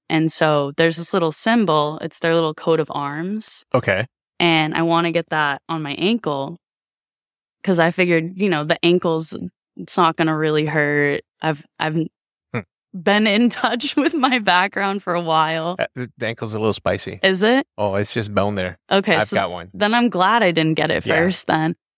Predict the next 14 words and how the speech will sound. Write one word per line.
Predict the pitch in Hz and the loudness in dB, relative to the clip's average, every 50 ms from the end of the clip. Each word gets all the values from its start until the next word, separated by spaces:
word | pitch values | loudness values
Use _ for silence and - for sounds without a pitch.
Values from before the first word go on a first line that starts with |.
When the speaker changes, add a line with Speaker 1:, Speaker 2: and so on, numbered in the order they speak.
| _ _ _ _ | _ _ _ _
Speaker 1:
But | - 180 175 160 151 - - _ _ _ _ _ | 2 4 4 2 0 -4 -8 _ _ _ _ _
that | 190 180 180 185 - | 4 4 4 4 4
was | - 208 196 | 2 2 2
the | 185 185 170 | 4 4 4
one | 165 160 160 165 | 4 4 4 4
that | 160 147 | 2 2
I | 156 156 | 0 0
found | 147 - - 156 151 147 147 143 143 151 151 | -2 -4 -2 0 0 0 0 -2 -4 -6 -6
when | 151 156 147 | -6 -6 -4
I | 147 143 143 143 | -4 -4 -6 -6
was | 147 143 151 147 - - - - - _ _ _ _ _ _ _ _ _ _ _ _ _ | -8 -8 -8 -8 -8 -8 -10 -12 -14 _ _ _ _ _ _ _ _ _ _ _ _ _
fourteen | - - - 160 165 160 160 - - 180 170 156 | -14 -4 0 2 2 2 2 2 2 2 2 2
or | 151 160 | 0 0
fifteen. | - - 156 156 - - - 156 151 160 165 165 185 185 | 0 0 0 0 -2 -4 -2 -2 0 0 0 0 0 -2